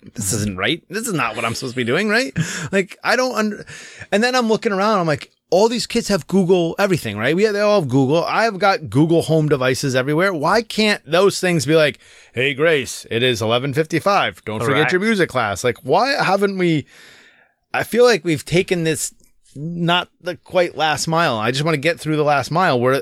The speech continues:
Speaker 1: all this stuff's automated and the kids get, like, I get message reminders when I have a meeting. How come the kids aren't,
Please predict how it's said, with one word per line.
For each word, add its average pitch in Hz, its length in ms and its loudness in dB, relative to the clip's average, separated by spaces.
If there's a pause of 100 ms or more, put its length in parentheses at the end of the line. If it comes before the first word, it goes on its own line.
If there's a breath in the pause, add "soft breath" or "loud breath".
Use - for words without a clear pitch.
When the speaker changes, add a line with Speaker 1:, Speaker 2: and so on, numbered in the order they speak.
Speaker 1:
all 151 220 0
this 170 140 -2
stuff's 127 240 -2
automated 113 500 0
and 117 80 -2
the 127 60 -2
kids 156 240 -2
get, 143 180 -2
like, 143 300 -6
I 170 100 0
get 240 200 -2
message 131 500 -6 (100)
reminders 135 640 0
when 151 80 0
I 143 80 0
have 185 120 -2
a 156 40 -4
meeting. 127 300 0
How 170 140 0
come 214 160 -4
the 214 80 -2
kids 233 240 -2
aren't, 117 260 -2